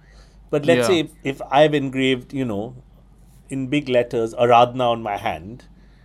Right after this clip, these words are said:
Speaker 2: Yeah.
Speaker 1: and Aradhana has left me and run away with, you know,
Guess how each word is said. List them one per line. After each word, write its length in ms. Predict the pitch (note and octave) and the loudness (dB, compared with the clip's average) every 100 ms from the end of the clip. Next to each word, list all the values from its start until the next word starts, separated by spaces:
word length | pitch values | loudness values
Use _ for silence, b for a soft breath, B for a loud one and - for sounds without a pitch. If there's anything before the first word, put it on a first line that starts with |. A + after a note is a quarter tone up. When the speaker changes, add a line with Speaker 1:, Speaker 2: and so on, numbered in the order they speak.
| B B B B - | B B B B -4
Speaker 2:
Yeah. 240 | C3+ A2 | 0 0
Speaker 1:
and 180 | A2+ A#2+ | -4 -4
Aradhana 500 | B2 B2 B2 C3 B2+ | 0 2 0 0 -4
has 180 | B2 A2+ | -4 -2
left 300 | A#2 A#2 - | -2 -4 -10
me 180 | C3+ A2+ G#2+ G2+ - - - - - - - | -10 -10 -12 -16 -20 -20 -20 -20 -20 -20 -16
and 180 | C3 C3+ | -8 -6
run 200 | C3 C3 | -2 -2
away 240 | C3 B2+ A#2+ | 0 0 0
with, 400 | A2 G2+ - - _ b b b b - | -2 -8 -12 -20 _ b b b b -14
you 100 | C3+ | -10
know, 200 | G#2+ A2 | -8 -10